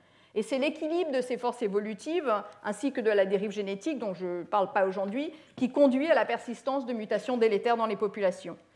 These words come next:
En particulier, c'est cet équilibre entre mutation et sélection qui explique la fréquence de nombreux variants qui conduisent à des maladies graves. Intuitivement, on peut faire l'analogie avec ce qui se passe dans un évier. Les mutations reflètent l'eau qui coule du robinet.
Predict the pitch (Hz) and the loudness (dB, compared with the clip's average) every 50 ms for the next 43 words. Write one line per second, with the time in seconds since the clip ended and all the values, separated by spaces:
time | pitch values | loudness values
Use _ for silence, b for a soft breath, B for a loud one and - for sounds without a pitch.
0 | b b b b b - 208 190 233 233 - - 233 - 269 269 311 349 339 - | b b b b b -4 2 2 2 2 2 -8 -8 -6 -6 -4 -4 -4 -4 -6
1 | 269 247 - 247 247 269 277 - - 277 277 302 302 262 247 240 - 220 214 233 | -4 2 4 4 4 4 -4 -2 -2 -2 -2 0 0 0 -2 -2 -2 -2 0 0
2 | 254 254 254 226 220 - 262 233 202 - - 226 196 202 - - - 294 302 311 | 4 4 4 4 2 -2 -4 -4 -4 -4 -4 -4 -4 -4 -4 -4 -2 -2 -2 -2
3 | 311 - 254 220 - - - - 277 302 302 294 247 214 - - 233 - - 240 | -2 -4 -6 -6 -6 -10 -14 -10 -10 -8 -2 -2 -2 -2 -2 -4 -6 -4 -2 -2
4 | 247 311 - - - - b b b b b b - 233 240 233 247 285 285 247 | -2 -2 -4 -8 -18 -20 b b b b b b -2 0 2 6 6 6 6 6
5 | 262 285 262 262 233 226 220 226 233 262 247 - 233 - - 233 220 214 233 226 | 6 6 8 8 6 4 4 -2 -2 -6 -6 -8 -12 -8 -6 -6 -6 -4 -4 -2
6 | 226 233 196 208 202 196 190 196 190 185 185 185 185 175 175 170 - 190 - - | -2 -2 -2 0 0 2 4 4 2 2 0 -6 -6 -6 -6 -6 -6 -10 -14 -20
7 | _ _ _ _ _ _ _ _ _ _ _ _ _ _ _ _ - - - _ | _ _ _ _ _ _ _ _ _ _ _ _ _ _ _ _ -18 -18 -10 _
8 | - 247 254 254 311 302 302 - 285 262 269 285 349 392 302 254 - - 294 294 | 0 0 0 2 -2 -4 -2 -2 -4 0 2 4 4 4 4 2 0 0 -2 0
9 | 294 285 262 247 254 254 254 269 254 254 240 233 269 311 285 220 226 - - 226 | 4 4 6 8 8 6 6 6 4 4 4 2 4 4 4 4 4 -4 -4 -8
10 | 220 - 220 - 233 226 233 262 247 240 220 208 220 214 220 214 214 196 190 196 | -8 -6 -2 -2 0 4 4 4 4 4 2 4 4 4 4 2 0 0 0 0
11 | 196 190 190 B B B B B B B B 226 233 240 247 247 269 247 247 - | 0 -2 -2 B B B B B B B B 0 2 2 6 6 6 6 6 4
12 | 254 196 220 208 - 220 214 202 247 240 277 311 320 311 - 220 - - 269 247 | 4 4 4 2 4 2 0 0 2 0 0 0 0 -2 -6 -10 -8 -4 -4 -4
13 | 220 202 214 190 220 202 196 214 214 220 247 320 | -2 -2 -2 -2 -2 -2 -2 -4 -2 0 0 0